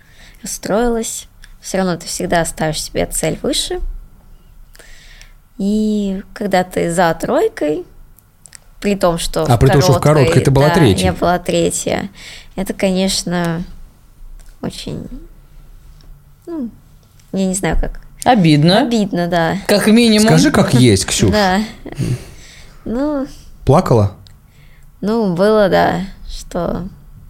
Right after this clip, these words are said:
Speaker 1: Ну, именно в этот день, да, было тяжело, там, успокаивали, конечно.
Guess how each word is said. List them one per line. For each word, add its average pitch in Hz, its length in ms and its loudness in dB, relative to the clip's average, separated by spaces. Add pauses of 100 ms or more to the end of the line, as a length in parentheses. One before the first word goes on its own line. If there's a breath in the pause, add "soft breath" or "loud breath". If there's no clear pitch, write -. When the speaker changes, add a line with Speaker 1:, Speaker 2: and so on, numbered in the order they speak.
(1200 loud breath)
Speaker 1:
Ну, 339 180 2
именно 247 260 2
в 214 60 0
этот 262 280 2
день, 190 260 2
да, 190 160 4
было 175 240 2
тяжело, 220 640 2 (100)
там, 190 440 -6 (440)
успокаивали, 247 800 -2
конечно. 170 760 -4